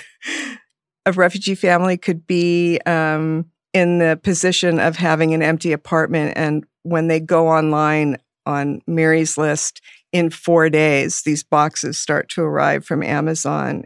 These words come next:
And it's very powerful. Not only are things being delivered that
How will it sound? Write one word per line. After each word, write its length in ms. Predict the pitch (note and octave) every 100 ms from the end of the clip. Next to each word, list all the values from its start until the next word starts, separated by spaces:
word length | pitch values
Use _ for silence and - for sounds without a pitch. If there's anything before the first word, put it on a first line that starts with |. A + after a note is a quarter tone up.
| -
And 540 | - D#3+ D3+ D3+ D3+ - - - - _
it's 240 | F#3 F#3 -
very 200 | G#3+ A3
powerful. 500 | A3 A#3+ D4 C#4+ F3
Not 180 | E3 E3+
only 400 | F3 F#3 F#3 -
are 200 | E3+ E3+
things 320 | E3 E3 E3
being 200 | E3 E3
delivered 500 | E3 D#3+ D#3+ E3 E3
that 180 | E3 D3+